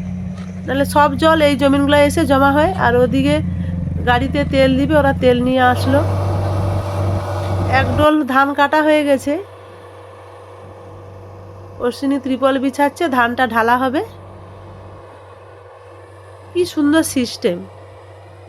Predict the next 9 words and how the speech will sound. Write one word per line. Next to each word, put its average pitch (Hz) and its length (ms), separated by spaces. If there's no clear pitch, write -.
ধান 262 240
কাটা 262 320
হয়ে 302 220
গেল, 339 280
ফ্রেশ 302 340
ধান 311 180
আমরা 277 240
পেয়ে 226 260
যাব। 196 300